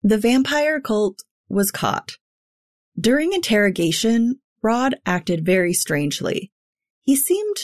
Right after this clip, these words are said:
lighthearted, sometimes laughing inappropriately. He also said some strange things which indicated he thought this could all be a dream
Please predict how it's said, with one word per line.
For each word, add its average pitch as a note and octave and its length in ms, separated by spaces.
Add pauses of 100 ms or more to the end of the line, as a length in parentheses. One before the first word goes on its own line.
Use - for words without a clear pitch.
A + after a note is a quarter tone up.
(140)
lighthearted, G#3 880
sometimes G3+ 600
laughing F3 600
inappropriately. D#3+ 1040 (340)
He - 200
also E4+ 360
said G#3+ 320
some G3 180
strange G#3 580
things E3 440
which E3+ 280 (120)
indicated G3+ 680 (240)
he C4+ 180
thought D#4 260
this F4 180
could - 220
all F3+ 180
be F#3 180
a D#3 40
dream F#3 580